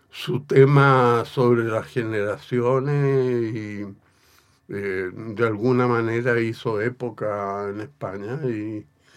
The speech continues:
y, y hizo época en varios de los que estábamos,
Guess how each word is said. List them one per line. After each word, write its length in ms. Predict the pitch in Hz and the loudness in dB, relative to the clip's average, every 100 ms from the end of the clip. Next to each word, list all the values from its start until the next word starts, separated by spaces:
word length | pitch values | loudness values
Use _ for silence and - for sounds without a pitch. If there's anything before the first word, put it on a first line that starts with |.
| - - _ _ | -20 -20 _ _
y, 120 | - 110 104 98 95 95 95 101 127 - 117 - | -6 -2 -2 -2 -6 -6 -8 -8 -10 -10 -12 -8
y 320 | 123 113 127 | -4 2 4
hizo 360 | 143 - 135 120 | 4 4 4 4
época 800 | 113 - 135 139 - 135 127 117 | 4 0 -2 -2 2 4 4 2
en 220 | 110 110 | 0 -2
varios 720 | 110 123 123 131 127 110 104 92 - - | 2 4 4 2 0 0 -2 -6 -14 -18
de 300 | 151 104 107 | -14 -6 -6
los 200 | 101 95 | -4 -6
que 100 | - | -8
estábamos, 800 | - - 117 113 113 110 98 | -10 -4 0 2 0 -2 -4